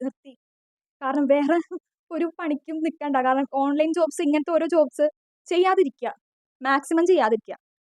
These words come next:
നമുക്കിതിന്റെ ജെന്യുയിൻ ആണോ ഇല്ലയോ എന്നൊന്നും പറയാൻ പറ്റില്ല. ഏ, അവര് അത്രയ്ക്ക് നല്ല ബുദ്ധിശാലികളാ അവര്. നമ്മളെ പറഞ്ഞ് വീഴ്ത്താനായിട്ട് അവർക്ക് നല്ല കഴിവുണ്ട്. നമ്മളതിൽ വീണു പോകും അറിയാത്ത. ഇപ്പൊ എനിക്ക് അതിന്റെ ഒരു മുൻപൊരു അനുഭവം ഉള്ളതുകൊണ്ട് ഞാൻ രക്ഷപ്പെട്ടു.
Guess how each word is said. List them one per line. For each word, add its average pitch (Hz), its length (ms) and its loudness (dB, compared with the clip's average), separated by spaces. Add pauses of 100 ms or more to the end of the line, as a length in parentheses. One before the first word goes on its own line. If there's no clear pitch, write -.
(500)
നമുക്കിതിന്റെ 320 460 2 (100)
ജെന്യുയിൻ 294 320 0
ആണോ 294 140 2
ഇല്ലയോ 269 200 -2
എന്നൊന്നും 269 220 -12
പറയാൻ 247 220 -2
പറ്റില്ല. 214 280 -6 (760)
ഏ, 247 140 -8
അവര് 262 220 4
അത്രയ്ക്ക് 285 440 0
നല്ല 302 220 4 (300)
ബുദ്ധിശാലികളാ 277 760 2
അവര്. 220 200 2
നമ്മളെ 247 320 4
പറഞ്ഞ് 269 320 6
വീഴ്ത്താനായിട്ട് 285 640 -4
അവർക്ക് 285 260 0 (420)
നല്ല 262 340 2
കഴിവുണ്ട്. 247 380 2
നമ്മളതിൽ 240 380 -2
വീണു 269 280 -6
പോകും 254 260 -4 (220)
അറിയാത്ത. 240 340 0
ഇപ്പൊ 269 140 4
എനിക്ക് 262 200 0
അതിന്റെ 302 400 0 (100)
ഒരു 285 160 -2 (480)
മുൻപൊരു 269 460 0 (720)
അനുഭവം 240 360 4
ഉള്ളതുകൊണ്ട് 262 500 4 (500)
ഞാൻ 226 100 -6
രക്ഷപ്പെട്ടു. 190 340 -8